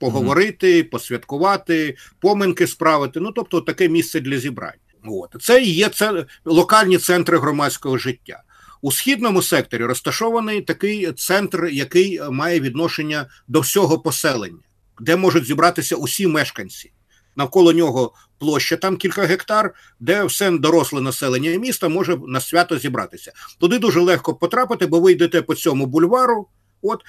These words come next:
Speaker 1: і в одному місці бульвару ви якраз, е, доходите до головної будівлі. Е, що ще ви побачите? Ви побачите, е, ремісничі майстерні, в яких виготовляють, е, кераміку. Таких майстерень на все поселення, от на Майданецькій, їх було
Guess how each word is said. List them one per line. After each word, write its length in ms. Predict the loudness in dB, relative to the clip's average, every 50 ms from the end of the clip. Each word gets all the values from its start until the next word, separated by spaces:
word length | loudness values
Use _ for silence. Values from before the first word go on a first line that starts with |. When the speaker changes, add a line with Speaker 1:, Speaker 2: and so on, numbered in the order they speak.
| -20 -20 _
Speaker 1:
і 160 | -6 -2 0 4
в 60 | 4
одному 340 | 4 4 4 0 2 2 2
місці 300 | 2 2 0 2 0 0
бульвару 440 | 2 2 2 2 2 2 2 2 4
ви 140 | 4 4 4
якраз, 460 | 4 2 2 0 0 0 -2 -2 -6
е, 280 | -6 -4 -2 -2 -2 -4 -4 -6
доходите 500 | -6 -6 -4 -2 -2 -2 -2 -2 -4 -4
до 160 | -4 -4 -4
головної 640 | -2 -2 -2 -2 -2 -2 0 0 0 0 -2 -4 _ _ _ _
будівлі. 440 | -8 -6 -6 -6 -6 -10 -12 -12 -18 -20 _ _ _ _ -20 -20 -20 -20 -20 -20 -20 -20 -14 -8 -4 -4
Е, 40 | -2
що 280 | 0 0 2 2 2 2
ще 240 | 2 0 -2 0 2
ви 140 | 2 0
побачите? 560 | 0 0 -2 0 0 -2 -4 -4 -10 -10 -6 -4
Ви 120 | -4 -4
побачите, 760 | -2 -2 -2 2 2 0 2 0 -4 -4 -2 0 0 0 -2 -4 -10 -20 -20 _ _ -8
е, 140 | -4 0 0
ремісничі 580 | 2 2 2 0 0 0 -4 -4 -2 0 2
майстерні, 520 | 2 2 2 0 -2 -4 -6 -4 -2 0 0
в 60 | 0
яких 280 | 0 0 0 -2 0 0
виготовляють, 800 | -2 -2 -2 -2 -4 -4 -2 0 0 2 2 0 0 -2 -4 -6
е, 380 | -4 -2 -2 -2 -2 -2 -4 -4 -6 -8 -10 -6
кераміку. 500 | -2 0 2 2 2 0 -4 -12 -16 -16
Таких 300 | -16 -14 -8 -8 -8 -4
майстерень 500 | -2 -4 -4 -4 -4 -6 -2 -2 -2 -2
на 80 | -2 -4
все 220 | -4 -4 -4 -6
поселення, 480 | -4 -4 -8 -8 -6 -6 -4 -2 -2 -4
от 80 | -4 -4
на 100 | -4 -4
Майданецькій, 600 | -2 -2 -2 -4 -4 -6 -4 -6 -8 -6 -6 -4
їх 180 | -4 -4 -4 -4
було 340 | -6 -6 -4 -4 -4 -6